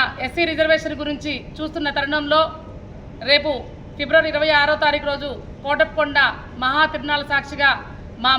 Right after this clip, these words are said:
మాదిగలందరూ కూడాను ఆ తిరునాళ్ళకి ఇతర రాష్ట్రాల నుంచి విచ్చేస్తున్న మాదిగ బిడ్డలందరికీ కూడాను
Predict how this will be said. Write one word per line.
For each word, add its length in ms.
మాదిగలందరూ 680
కూడాను 360
ఆ 120
తిరునాళ్ళకి 520
ఇతర 160
రాష్ట్రాల 380
నుంచి 200
విచ్చేస్తున్న 440
మాదిగ 320
బిడ్డలందరికీ 540
కూడాను 320